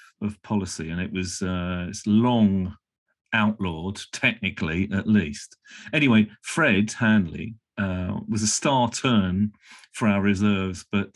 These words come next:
um, he was let go by incoming manager Willie Birrell just before war broke out. So that was the end of his tale, unfortunately. Then in the early sixties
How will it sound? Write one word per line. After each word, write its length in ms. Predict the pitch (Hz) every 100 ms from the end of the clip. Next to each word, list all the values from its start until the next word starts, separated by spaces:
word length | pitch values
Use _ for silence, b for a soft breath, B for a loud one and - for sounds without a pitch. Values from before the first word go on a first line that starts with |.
| -
um, 720 | 98 98 98 98 101 92 73 _ _ B B B B B B B B
he 120 | 107
was 160 | 104 135
let 180 | 143 107
go 220 | 123 117
by 360 | 107 104 107 -
incoming 760 | 117 113 107 113 104 104 104 101
manager 380 | 104 101 101 98
Willie 220 | 101 104
Birrell 560 | 110 98 87 87 98
just 200 | 98 107
before 460 | - 104 110 107 107
war 300 | 110 110 104
broke 320 | 95 87 -
out. 180 | 85 110
So 100 | -
that 160 | 107 -
was 120 | 95
the 100 | 101
end 100 | 98
of 140 | 95 95
his 300 | 117 107 -
tale, 340 | - 87 82
unfortunately. 840 | 85 92 107 - 82 - 85 90 - B B B -
Then 120 | 175
in 100 | 170
the 120 | 165
early 200 | 165 156
sixties 960 | 139 - 185 - - - 87 107 -